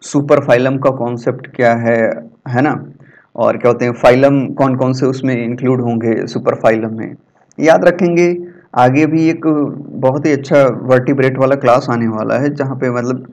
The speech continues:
super class का concept होगा। Super class वैसे और भी जगह मिलते हैं, but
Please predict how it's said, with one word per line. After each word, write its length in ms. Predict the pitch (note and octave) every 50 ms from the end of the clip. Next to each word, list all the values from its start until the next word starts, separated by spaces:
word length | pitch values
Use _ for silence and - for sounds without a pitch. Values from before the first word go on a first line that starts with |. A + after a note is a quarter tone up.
| - - - - _ _
super 520 | - - - - D3 D3 D3 D3 F3 D#3+
class 340 | D3 - - C3 B2 C3+ -
का 120 | - E3+ D3
concept 600 | C#3+ C#3+ C3+ B2+ B2 A#2+ - C#3+ C3+ C3+ - B2+
होगा। 180 | A#2+ B2+ C#3+
Super 320 | E3+ - - C#3+ D3 E3+ E3+
class 220 | D#3 D#3 D#3+ - -
वैसे 180 | C#3+ C#3+ E3
और 220 | D#3 - B2+ C3 C3+
भी 100 | C#3+ D#3
जगह 220 | C#3+ D3+ C#3 C#3
मिलते 300 | B2+ B2 A#2+ A2+ A2+ A#2
हैं, 260 | B2 E3+ D#3+ D3 D3 - - - - - - - _ - -
but 160 | C3 C#3+ E3